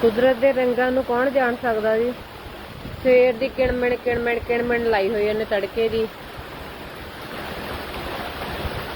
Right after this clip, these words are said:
ਹੁਣ ਤੇ ਇੱਕਦਮ ਤੇਜ਼ ਹੀ ਹੋ ਗਿਆ। ਰੱਬ ਦੀਆਂ ਰੰਗਾਂ ਨੂੰ ਰੱਬ ਹੀ ਜਾਣਦਾ ਆ।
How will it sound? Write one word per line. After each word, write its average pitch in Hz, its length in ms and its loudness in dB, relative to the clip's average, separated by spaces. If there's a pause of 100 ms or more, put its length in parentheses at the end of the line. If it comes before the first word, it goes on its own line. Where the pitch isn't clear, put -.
(240)
ਹੁਣ 208 400 2
ਤੇ 220 60 0
ਇੱਕਦਮ 196 440 0 (120)
ਤੇਜ਼ 202 360 2
ਹੀ 214 140 0
ਹੋ 190 140 2
ਗਿਆ। 175 260 -2 (1900)
ਰੱਬ 202 380 4
ਦੀਆਂ 214 260 4
ਰੰਗਾਂ 202 320 2
ਨੂੰ 208 120 0
ਰੱਬ 196 260 0
ਹੀ 220 200 -4
ਜਾਣਦਾ 190 420 -2
ਆ। 208 180 2